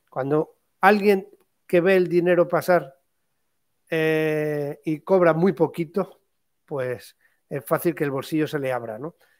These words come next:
Y esto es, es algo inevitable, yo creo. Bueno, vamos a, a la siguiente pregunta. Esta es, que ya la tenía marcada, el soldado de artillería que cobraba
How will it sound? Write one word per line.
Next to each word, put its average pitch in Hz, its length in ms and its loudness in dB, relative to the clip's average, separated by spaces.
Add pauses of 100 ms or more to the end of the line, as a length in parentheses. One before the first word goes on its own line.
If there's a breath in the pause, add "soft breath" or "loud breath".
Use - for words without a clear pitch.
(160)
Y 135 120 -10
esto 143 400 -6
es, 135 160 -10
es 147 220 -12
algo 147 200 -4
inevitable, 127 560 -8
yo 107 80 -16
creo. 107 240 -20 (760)
Bueno, 175 200 6
vamos 175 220 2
a, 185 60 -2 (100)
a 175 140 2
la 175 100 2
siguiente 170 280 -2
pregunta. 190 540 -4 (2750)
Esta 147 420 -2
es, 180 260 0
que 120 120 -12
ya 135 80 -8
la 147 80 -4
tenía 147 180 -6
marcada, 143 380 0
el 160 80 0
soldado 156 360 0
de 180 60 2
artillería 165 440 -2
que 151 120 -10
cobraba 170 480 -2